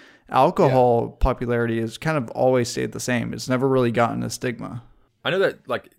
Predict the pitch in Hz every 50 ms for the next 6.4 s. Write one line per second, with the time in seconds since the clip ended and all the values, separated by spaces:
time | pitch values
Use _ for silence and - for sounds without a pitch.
0 | _ - - 113 98 110 117 127 - 123 110 110 107 104 90 113 107 - 120 110
1 | 107 98 92 101 95 92 - - - 104 78 143 95 90 92 104 120 127 113 123
2 | - 123 139 151 156 156 147 143 - _ _ _ _ _ _ _ - 113 120 110
3 | 92 120 123 151 156 - - - - 123 127 120 123 127 - 160 143 135 123 107
4 | 95 - 107 107 101 - 101 95 92 90 85 - - 98 92 - - - - _
5 | _ _ _ _ _ _ _ _ _ 101 95 - - 110 104 - 113 - - 139
6 | 143 139 - - - - - -